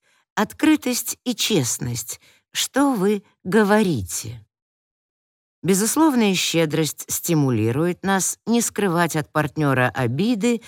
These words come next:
разочарования и конфликты — потому что якобы так безопаснее, а говорить о своих эмоциях.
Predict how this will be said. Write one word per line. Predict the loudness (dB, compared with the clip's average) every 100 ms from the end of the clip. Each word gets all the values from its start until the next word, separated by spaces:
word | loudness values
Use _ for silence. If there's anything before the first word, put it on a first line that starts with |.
| -20 -8
разочарования | 0 0 0 -2 0 0 2 2 2 0 0 0 -2
и | -4
конфликты — | -4 -2 -2 -2 -2 -2 -8 -10 -10 -12 _ _ _
потому | -6 0 0
что | -2 -2
якобы | 0 0 -4 -4 -4
так | -2 -4 -4 -16
безопаснее, | -2 0 0 -2 -4 -6 -8 -8 -8 -10 _ _ _ _
а | -4 -4 -2
говорить | 0 2 4 2 2 0 -2 -4 -8
о | -6
своих | -4 -2 -2 -2
эмоциях. | -2 -2 -2 -6 -8 -8 -10 -16